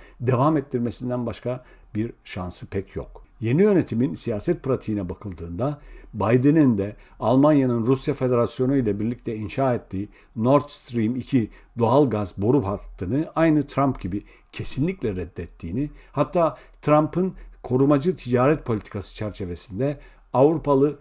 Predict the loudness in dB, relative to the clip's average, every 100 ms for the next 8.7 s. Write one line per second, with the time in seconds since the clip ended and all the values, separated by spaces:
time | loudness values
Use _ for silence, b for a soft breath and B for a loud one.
0 | b -4 -2 0 0 2 0 -4 -6 -6
1 | -4 -4 -6 -10 -8 -2 2 4 4 2
2 | 2 2 4 2 4 -4 -6 -8 -6 -8
3 | -4 0 4 6 4 2 -6 -2 -2 -2
4 | B B -4 0 0 0 -2 0 0 0
5 | -4 -8 -12 -8 -2 -2 -2 b b -8
6 | -8 -4 -6 -6 -10 -8 -8 -8 -10 -14
7 | -16 -20 -20 -20 -20 -20 -20 B B B
8 | 2 2 6 6 8 6 4